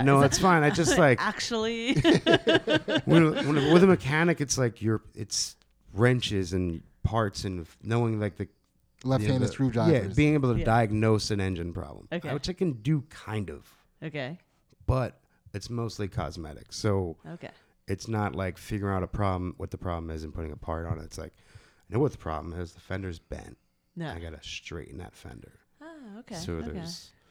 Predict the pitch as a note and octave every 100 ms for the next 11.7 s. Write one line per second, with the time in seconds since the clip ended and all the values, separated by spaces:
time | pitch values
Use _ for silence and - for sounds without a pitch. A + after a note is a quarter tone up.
0 | _ _ F#2 A2+ A2+ A2 G#2+ G#2+ G2 F#2+
1 | F#2+ F#2 F2+ F2+ E2+ E2+ _ _ _ _
2 | _ - - - D2+ D#2 - F#2+ F#2 -
3 | F2+ F2 D#2+ - _ _ _ _ _ _
4 | - E2+ D#2+ E2+ E2 - - _ _ E3
5 | - - - _ _ _ _ - A2+ C3+
6 | B2+ - A#2 - C3 D#3+ - B2 G#2 A2
7 | - G2+ G2 F#2+ G2 F#2 - G2 F#2 F2+
8 | F2 D#2+ - F2+ F#2 F#2+ F2+ F#2 G#2 G#2+
9 | F#2+ - _ _ _ _ _ _ _ -
10 | G2+ A2+ A2 A2 A2 G#2 E2+ F#2+ F#2 -
11 | - F#2+ F#2 E2 D2+ -